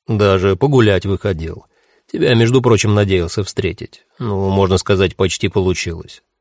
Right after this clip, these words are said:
Откуда ты взялся и почему именно здесь?" "Мне приснилось, что ты хочешь со мной повидаться", объясняет его персональная божья кара, колдуя над джезвой. И я так проникся, что проснулся в единственном месте, где от встречи гарантированно не отвертишься,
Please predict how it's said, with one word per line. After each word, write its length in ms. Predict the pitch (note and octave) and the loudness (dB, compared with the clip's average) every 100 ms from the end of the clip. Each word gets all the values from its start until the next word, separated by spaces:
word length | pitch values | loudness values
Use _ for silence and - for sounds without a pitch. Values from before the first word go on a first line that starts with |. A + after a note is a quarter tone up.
| _ | _
Откуда 400 | - - A#2 D#3 E3+ | -12 -8 -4 -4 -2
ты 120 | G3 | 0
взялся 540 | D#3 D3 F2+ - - _ | 2 0 0 -6 -16 _
и 100 | F2+ | -10
почему 380 | E2+ - F#2 | -8 -2 2
именно 340 | B2 A2 F#2 F2 | 2 2 2 -2
здесь?" 460 | D#2 F2 F#2 - _ _ _ _ | -4 -6 -6 -8 _ _ _ _
"Мне 260 | E2+ E2 F3 | -6 -2 0
приснилось, 560 | G3 - G#2+ D3+ A3 | 0 0 -2 0 -2
что 200 | - - | -6 -12
ты 220 | C#3 - | -8 -6
хочешь 340 | F3 D3 E3 F#3+ | -2 -2 -2 -4
со 120 | D#3 | -4
мной 160 | D#3 D#3+ | -4 -4
повидаться", 640 | D3+ D#3+ D3+ G#2 - - _ _ _ | -2 0 0 -2 -4 -14 _ _ _
объясняет 580 | A2+ F#2+ - A2+ G#2 F#2+ | -2 -2 0 0 0 -2
его 220 | G2 G2+ | -2 -2
персональная 640 | G#2+ F#2+ G#2 G#2 G2+ G2+ | -2 -2 -2 0 0 -2
божья 360 | G2 G2+ F2+ F#2+ | -2 -2 -2 -4
кара, 340 | - A#2+ A2 - _ _ | -4 -2 -2 -4 _ _
колдуя 420 | - A#2+ A2 G#2 | 0 2 2 0
над 180 | F#2+ G2+ | 0 -2
джезвой. 540 | G2 G2+ G2 F#2 G2 _ _ _ _ _ _ _ | -2 -2 -2 -6 -12 _ _ _ _ _ _ _
И 60 | F3+ | -6
я 180 | G#3 | -4
так 240 | B2+ - - | -2 -4 0
проникся, 520 | A#2 B2 G#3 - - | 0 2 0 -4 -8
что 160 | - - | -6 -2
проснулся 500 | G3 - A#3 G3+ F3+ | 0 0 -2 0 0
в 40 | |
единственном 600 | C#3 C3+ F#3+ - C#3+ C3+ | 0 0 -2 0 0 2
месте, 340 | B2 G3 - | 2 -2 -4
где 200 | D3+ C3 | -4 -2
от 80 | B2+ | -4
встречи 420 | - - E3+ D#3 | -6 -2 -2 -2
гарантированно 720 | C#3 C3 C#3 A#2+ C#3 C#3 C3+ B2 | 0 2 2 0 0 0 2 2
не 160 | A#2+ | 2
отвертишься, 720 | A#2 A2 G#2+ F#2+ A2 - - | 0 0 -2 -2 -10 -14 -14